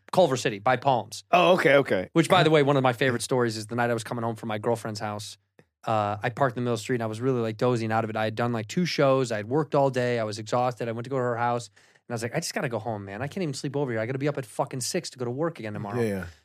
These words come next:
Speaker 1: And I'm sitting at a stoplight at National and, uh, National and Overland or something like that.
Speaker 2: Mm-hmm.
Speaker 1: And I'm dozing off, and then all I hear is screaming, like, loud scream, blood-curdling screams,
Speaker 2: <laughs>
Speaker 1: like someone's getting stabbed.
Speaker 2: Okay.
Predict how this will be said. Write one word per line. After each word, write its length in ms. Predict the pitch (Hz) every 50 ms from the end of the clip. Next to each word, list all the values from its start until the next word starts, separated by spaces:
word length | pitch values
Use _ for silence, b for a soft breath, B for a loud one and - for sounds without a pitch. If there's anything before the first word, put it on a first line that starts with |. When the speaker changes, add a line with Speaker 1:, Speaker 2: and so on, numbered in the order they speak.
| _ _ _
Speaker 1:
And 140 | - 123 131
I'm 80 | 135 120
sitting 260 | - - 160 165 160
at 60 | 151
a 60 | 135
stoplight 640 | 123 - 143 131 131 127 - 123 117 110 110 110 107 104 -
at 160 | 135 123 123
National 800 | 131 120 120 123 131 - - - 147 143 139 139 139 135 - _ -
and, 320 | 120 117 113 110 110 110 113
uh, 320 | 110 110 110 110 110 110 113
National 500 | 123 123 135 139 - - 151 143 139 - -
and 160 | 120 113 113
Overland 400 | - 127 123 131 143 135 139 139
or 60 | 135 135
something 300 | - 156 143 - 143 139
like 160 | 139 139 139
that. 280 | 143 143 143 143 143 -
Speaker 2:
Mm-hmm. 300 | 127 107 98 110 98 95 95 92 _ _ -
Speaker 1:
And 260 | 127 120 113 107 107 107
I'm 160 | 113 113 113
dozing 400 | 117 131 139 143 127 139 131 120
off, 320 | 117 117 117 117 110 - -
and 140 | 117 110
then 240 | 110 107 110 110 104 - -
all 160 | 120 120 127
I 60 | 127
hear 180 | 120 113 135 123
is 100 | 113 -
screaming, 560 | - - - - 143 143 165 160 131 107 101 104
like, 160 | 107 107 -
loud 400 | 113 117 123 135 143 151 151 127
scream, 320 | - - - 147 147 139
blood-curdling 880 | - 131 123 113 147 156 190 196 175 156 - - 151 143 127 123 117 113
screams, 480 | 110 - - 120 107 104 160 131 - -
Speaker 2:
<laughs> 200 | 185 - - -
Speaker 1:
like 140 | 202 196
someone's 240 | 170 190 190 180 156
getting 200 | 170 160 143 139
stabbed. 360 | - - 156 143 135 120 110
Speaker 2:
Okay. 320 | 120 120 117 113 98 95